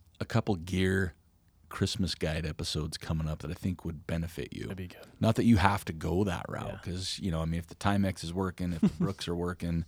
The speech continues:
Speaker 1: um, all pout with the hoodies,
Speaker 2: Yeah.
Speaker 1: I mean, that's your thing. I get it. Some people, that's their jam, right? Um, but I thought that was pretty interesting when you were, we started chatting gear a little bit.
Speaker 2: Yeah.
Speaker 1: Um, 'cause a lot has changed. I,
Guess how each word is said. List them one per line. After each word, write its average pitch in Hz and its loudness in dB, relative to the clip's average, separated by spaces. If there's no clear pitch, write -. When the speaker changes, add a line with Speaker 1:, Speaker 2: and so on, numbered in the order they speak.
Speaker 1:
um, 85 -2
all - -4
pout - 2
with - -6
the - -4
hoodies, 98 2
Speaker 2:
Yeah. 87 -8
Speaker 1:
I 90 -2
mean, 82 0
that's 98 0
your 98 -6
thing. 110 2
I 87 -6
get 90 2
it. 71 -8
Some 87 -2
people, 95 -2
that's 90 -4
their 92 -2
jam, 85 0
right? 110 0
Um, 73 -2
but - 0
I 90 4
thought 76 0
that 85 2
was 82 -4
pretty 78 -2
interesting 80 -4
when 80 -2
you 80 -2
were, 78 -2
we 78 2
started 78 2
chatting 78 2
gear 78 -2
a 90 0
little 69 -4
bit. - -8
Speaker 2:
Yeah. 92 -6
Speaker 1:
Um, 73 -6
'cause 98 4
a 117 8
lot 104 10
has 78 0
changed. - -6
I, 71 -4